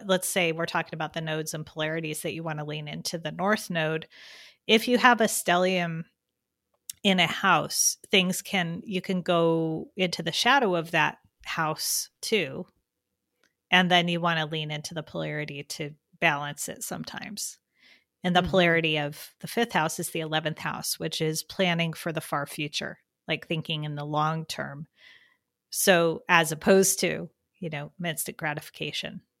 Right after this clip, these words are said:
Speaker 1: right?
Speaker 2: Yeah.
Speaker 1: And yeah, that's definitely been a big theme for me as well. So I think for people who are beginners, this, that's a little bit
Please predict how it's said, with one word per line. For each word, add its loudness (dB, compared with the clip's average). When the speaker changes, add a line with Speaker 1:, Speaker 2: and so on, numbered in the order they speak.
Speaker 1:
right? -10
Speaker 2:
Yeah. 0
Speaker 1:
And -2
yeah, 4
that's -2
definitely -6
been -6
a -10
big -10
theme -10
for -12
me -12
as -10
well. -8
So 0
I 6
think 4
for -4
people -6
who -4
are 0
beginners, 2
this, -2
that's 2
a 0
little -2
bit -6